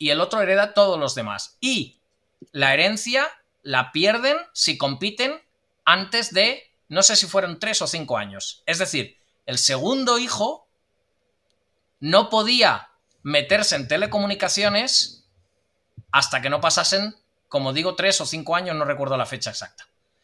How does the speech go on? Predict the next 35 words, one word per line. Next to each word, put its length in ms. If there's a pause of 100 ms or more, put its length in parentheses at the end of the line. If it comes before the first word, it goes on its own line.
(220)
Bueno, 200
pues 180
este 200
segundo 420
hijo 280
lo 160
que 120
hizo, 500 (800)
y 160
que 80
es 80
la 80
empresa 440
Jio 280
Reliance, 1040 (420)
lo 240
que 100
hizo 380
fue 420 (840)
planificar 760
su 240
red 240 (720)
pensando 600
en 120
solo 420
en 100
I 60
P 120
V 140
seis, 280
porque 260
no 120
tenía 200
otra 120
forma, 420